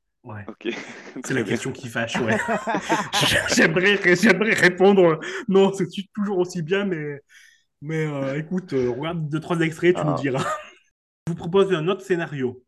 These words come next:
Speaker 1: Alors, vous me dites si c'est, euh, vrai ou si c'est faux. Donc, on est en mille neuf cent trente-huit, euh, avec, euh, dans les rôles principaux, euh, Adolf Hitler et Eva Braun, qui vivent à Berlin, dans un appartement, euh,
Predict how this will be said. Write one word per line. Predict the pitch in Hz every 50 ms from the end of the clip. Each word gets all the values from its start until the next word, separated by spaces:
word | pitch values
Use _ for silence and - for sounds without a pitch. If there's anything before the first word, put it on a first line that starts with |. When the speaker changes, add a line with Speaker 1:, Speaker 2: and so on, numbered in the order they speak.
| _ _
Speaker 1:
Alors, | - 117 107 101
vous | 123
me | 131
dites | 139 143 147 -
si | - 135
c'est, | - - 143 135 131 127
euh, | 120 120 117 113 113 113 113 110 110 110 - _ _ _ _ _ _ _ _ -
vrai | 123 113 131 151 151 151
ou | 135 123 120
si | - - 120
c'est | - - 123
faux. | 117 - 156 165 196 - - - - - - - _ _ _
Donc, | 131 131 131 160
on | 160 165
est | 170
en | 156 143
mille | 160 185
neuf | 196 190 190
cent | 190 175
trente-huit, | - - 160 139 - - 170 190 - - - _ _ _ _ _ _ _ _ _ _ _ _ -
euh, | 139 131 127 123 123 123 123
avec, | 117 113 120 135 131 131 131 135
euh, | 131 127 123 123 123 123 120
dans | 120 117 120 135 135
les | 127 127
rôles | 127 139 135 135
principaux, | - - 139 - - 156 - - 151 143 143 139 127
euh, | 120 120 123 -
Adolf | 143 135 156 160 160 -
Hitler | - - _ 160 156 151 131
et | 131 123
Eva | 123 117 117
Braun, | 107 101 117 127 175 202 196 _ _ _ _ _ _ _ _ _ _
qui | _ - 135
vivent | 143 190 185 180
à | 160
Berlin, | 147 147 143 135 131 123 147 190 - _ _ _ _ _ _ _ _ _ _
dans | - 135 139 151
un | 151
appartement, | 151 143 160 151 - 160 139 139 135 139 175 196 175 139
euh, | 123 120 120 117 117 113 110 110 110 107 107 107 104 104 101 101 101 101 101 98 98